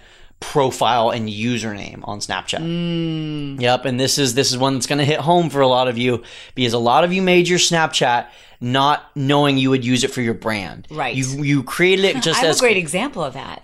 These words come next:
Speaker 1: You are?
Speaker 2: Yeah.
Speaker 1: Why?
Speaker 2: Because I'm gonna get the story wrong, but I had Snapchat
Speaker 1: Mm-hmm.
Speaker 2: installed to spy on you
Speaker 1: Mm-hmm.
Speaker 2: and your sister,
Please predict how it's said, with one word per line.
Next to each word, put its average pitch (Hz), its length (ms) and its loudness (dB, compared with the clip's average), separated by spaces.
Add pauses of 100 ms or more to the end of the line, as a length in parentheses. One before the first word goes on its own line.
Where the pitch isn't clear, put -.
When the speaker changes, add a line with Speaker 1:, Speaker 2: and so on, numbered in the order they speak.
(140)
Speaker 1:
You 139 260 2
are? 392 300 0 (280)
Speaker 2:
Yeah. 202 680 -8
Speaker 1:
Why? - 680 -2
Speaker 2:
Because 226 720 -6 (460)
I'm 208 140 -6
gonna 214 140 -4
get 190 140 -6
the 160 80 -6
story 160 440 -2
wrong, 135 300 -8
but 147 200 -8
I 180 220 0
had 233 400 -2
Snapchat 160 920 -2
Speaker 1:
Mm-hmm. 117 120 -12
Speaker 2:
installed 143 800 -4
to 165 120 -4
spy 147 600 0
on 143 220 -6
you 151 300 -4
Speaker 1:
Mm-hmm. 139 120 -4
Speaker 2:
and 147 120 -2
your 143 100 -6
sister, - 580 -6